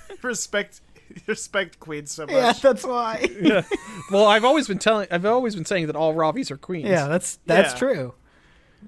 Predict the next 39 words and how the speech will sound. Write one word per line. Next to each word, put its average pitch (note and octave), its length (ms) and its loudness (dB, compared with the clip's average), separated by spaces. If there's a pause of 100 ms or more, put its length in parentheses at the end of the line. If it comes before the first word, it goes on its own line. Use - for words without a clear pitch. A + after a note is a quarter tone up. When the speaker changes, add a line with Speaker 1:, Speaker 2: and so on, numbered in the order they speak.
(120)
Speaker 3:
Yeah. D#3+ 300 -2 (760)
Um, D3+ 520 2 (100)
but G#3 140 -2
yeah, A3+ 140 2
it G3+ 120 0
was, F#3+ 140 -6
it F#3+ 120 -4
was F3+ 120 -2
good. G3+ 160 -2
I, E3+ 200 2 (120)
I, E3+ 140 0 (180)
I D#3+ 80 -2
highly D4 300 -2
recommend F#3 360 -2
the D#3 40 -6
Brooklyn D3+ 340 -4
pizza, C#3 460 -10 (480)
just E3+ 160 -8
because E3 200 -4
I D#3 100 0
think E3 240 -8
it's, D3+ 300 -6
uh, A#2+ 640 -8 (340)
it, E3 320 -8
that, D3 200 -4
that C#3+ 220 -6
crust, - 640 -6 (200)
the, B2+ 480 -14 (180)
the, A#2+ 180 -18
it's C#3 120 -12
got D3+ 180 -6
the D3 120 -16
perfect D#3+ 400 -6
amount D#3 180 -6
of C#3+ 120 -12
chewiness E3+ 520 -6
and C#3+ 180 -10
thinness E3+ 500 -8
Speaker 2:
Yeah. A#2 220 -8